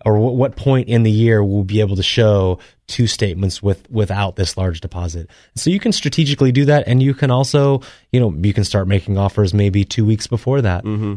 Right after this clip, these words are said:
Speaker 1: because it's gonna take you a little bit of time to have the offer go back and forth. And then the contract's accepted. And then we sign the disclosures.
Speaker 2: Right.
Speaker 1: And now we're submitting to the underwriter with a fresh, brand new bank statement that does not show that,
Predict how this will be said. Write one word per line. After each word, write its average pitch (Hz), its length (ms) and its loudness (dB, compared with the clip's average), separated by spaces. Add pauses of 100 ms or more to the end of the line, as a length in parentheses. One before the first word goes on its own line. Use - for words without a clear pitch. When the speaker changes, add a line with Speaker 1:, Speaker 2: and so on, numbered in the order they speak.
Speaker 1:
because 104 220 2
it's 92 100 -2
gonna 104 160 2
take 107 260 0
you 117 60 2
a 107 40 2
little 107 160 2
bit 107 80 4
of 98 60 0
time 110 320 2
to 104 320 0 (380)
have 101 220 0
the 107 100 4
offer 104 240 2
go 98 160 2
back 90 240 -2
and 90 100 -6
forth. 123 400 2
And 110 80 2
then 101 120 2
the 95 80 0
contract's 98 600 -2
accepted. 131 600 0
And 107 120 4
then 98 80 2
we 95 100 2
sign 98 320 -2
the 95 80 -4
disclosures. 127 1000 0 (160)
Speaker 2:
Right. 92 180 -2
Speaker 1:
And 113 640 4 (260)
now 131 440 4
we're 127 120 4
submitting 101 540 0
to 104 180 0
the 95 140 2
underwriter 90 600 0 (220)
with 95 160 -2
a 98 80 0
fresh, - 520 -2
brand 117 280 2
new 107 120 2
bank 98 240 0
statement 90 480 -2 (260)
that 95 380 2
does 87 180 0
not 92 240 -2
show 92 240 -2
that, 87 240 -4